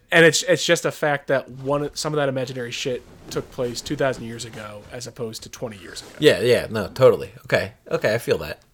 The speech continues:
Speaker 2: Um, c-, can we talk about that section? L-, let's take a break th-, from, from this for, like, two seconds and talk about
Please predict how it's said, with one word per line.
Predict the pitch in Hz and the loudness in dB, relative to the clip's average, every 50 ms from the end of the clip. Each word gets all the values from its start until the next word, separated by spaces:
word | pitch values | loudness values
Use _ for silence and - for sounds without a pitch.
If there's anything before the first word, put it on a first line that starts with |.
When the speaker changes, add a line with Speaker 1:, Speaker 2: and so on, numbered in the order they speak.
| - | -4
Speaker 2:
Um, | 123 123 120 113 110 107 101 95 - _ _ _ _ - - | -2 0 0 0 -2 -4 -4 -6 -8 _ _ _ _ -16 -16
c-, | - - _ _ _ - | -16 -16 _ _ _ -8
can | - 131 127 | -4 -2 -2
we | 151 | -4
talk | 151 - 190 165 160 - | -4 -4 -4 -4 -2 -2
about | 160 175 180 165 147 - _ - | -2 -2 -2 -4 -6 -8 _ -6
that | 151 151 147 - - - | -4 -4 -4 -6 -8 -4
section? | - - 147 147 - - - - 117 117 | 2 2 2 2 0 -6 -10 -8 -4 -4
L-, | 110 | -4
let's | - 110 104 117 123 120 | -4 -4 -4 -4 -4 -2
take | - - - - | -2 -4 -2 -2
a | |
break | 82 104 110 - - | 0 -2 -2 -2 -4
th-, | - - - | -16 -18 -14
from, | - - 104 98 95 95 - - - | -8 -6 -6 -4 -4 -6 -8 -12 -12
from | - 107 95 95 | -8 -6 -4 -4
this | 90 92 - | -2 -2 -4
for, | - - 92 | -2 -4 -4
like, | 90 90 - | -6 -6 -6
two | - 107 | -6 -6
seconds | 95 98 95 95 92 90 | -4 -4 -4 -6 -8 -10
and | 90 90 | -10 -8
talk | - 98 101 | -6 -6 -4
about | 107 104 104 95 - | -2 -2 -2 -2 -4